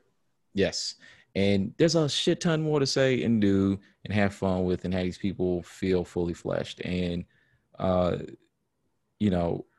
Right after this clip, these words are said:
despite some of the, the things that, you know, I feel like, um, don't work as well, this is an amazing accomplishment of, of a damn show. Like, it, we did not scratch the surface on several different things. And I just,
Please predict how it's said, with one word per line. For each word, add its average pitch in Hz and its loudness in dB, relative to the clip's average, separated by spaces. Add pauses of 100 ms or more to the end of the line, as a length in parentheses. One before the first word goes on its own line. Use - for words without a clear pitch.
(320)
despite 123 4
some 117 4
of 101 4
the, 92 4
the 92 -6
things 92 -2
that, 90 0
you 90 -2
know, 87 0
I 87 0
feel 90 0
like, 87 0
um, 50 -4 (880)
don't 101 6
work 101 4
as 131 0
well, 156 0 (280)
this - 4
is 113 6
an 92 6
amazing 90 2
accomplishment - -2
of, - -4
of - -2
a - -4
damn 90 -2
show. 90 -2
Like, 95 -4
it, 127 4 (360)
we 190 6
did 151 8
not 95 4
scratch 98 2
the 78 -4
surface 101 2
on 90 0
several 92 0
different - -6
things. 92 -2
And - -4
I 92 0
just, 90 -4